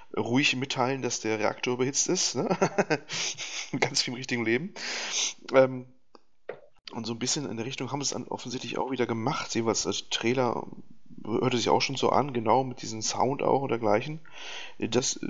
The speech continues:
sieht schon ganz interessant aus. Allerdings grafisch bisher nicht so überwältigend, sag ich mal vorsichtig.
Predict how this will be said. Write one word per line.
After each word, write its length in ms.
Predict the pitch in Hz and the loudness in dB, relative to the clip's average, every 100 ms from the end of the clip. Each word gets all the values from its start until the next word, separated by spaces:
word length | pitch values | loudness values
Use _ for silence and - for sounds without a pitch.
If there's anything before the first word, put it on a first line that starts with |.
| - | -4
sieht 180 | 120 | 0
schon 160 | 127 120 | 0 0
ganz 200 | 113 - | -4 -4
interessant 360 | 107 113 98 98 | -2 0 2 2
aus. 380 | 78 147 - - - - - - | 2 2 -2 -4 -10 -12 -12 4
Allerdings 360 | 113 - - | 4 6 2
grafisch 460 | - 95 117 143 - | 0 4 4 4 0
bisher 340 | - - 113 | -2 -2 0
nicht 140 | 113 - | 0 0
so 380 | 127 123 123 - | 2 2 2 -2
überwältigend, 640 | 123 113 104 117 123 101 92 | 0 4 4 4 2 0 0
sag 100 | 87 | 0
ich 60 | |
mal 80 | 98 | 0
vorsichtig. 720 | 92 95 92 92 - 123 - | 4 4 4 2 0 0 -4